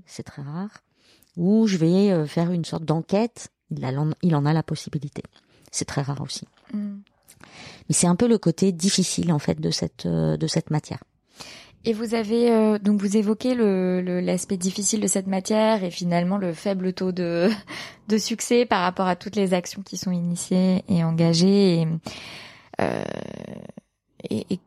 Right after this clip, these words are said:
Speaker 2: comment est-ce que quand vous étiez, euh, plus jeune, et j'imagine que encore aujourd'hui, hein, euh, euh, c'est, c'est, ça peut peser, enfin ça rend la chose, euh, difficile. Euh, comment est-ce que vous,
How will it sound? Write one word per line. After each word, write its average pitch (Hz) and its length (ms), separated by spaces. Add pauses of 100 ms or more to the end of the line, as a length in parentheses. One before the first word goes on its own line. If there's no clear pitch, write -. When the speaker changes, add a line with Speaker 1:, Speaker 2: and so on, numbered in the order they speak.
(200)
Speaker 2:
comment 202 460
est-ce 190 180
que 196 80
quand 185 320
vous 170 220
étiez, 165 720
euh, 156 140
plus 175 240
jeune, 247 180
et 202 80
j'imagine 165 540
que 165 200
encore 165 340
aujourd'hui, 208 420
hein, 175 680 (540)
euh, - 40
euh, 151 1000
c'est, - 320
c'est, - 260 (380)
ça - 180
peut 180 160
peser, 214 320
enfin 220 200
ça 185 180
rend 202 160
la 202 100
chose, 196 320
euh, 185 300
difficile. 185 500 (500)
Euh, 170 920 (300)
comment 233 280
est-ce 254 180
que 220 120
vous, 180 840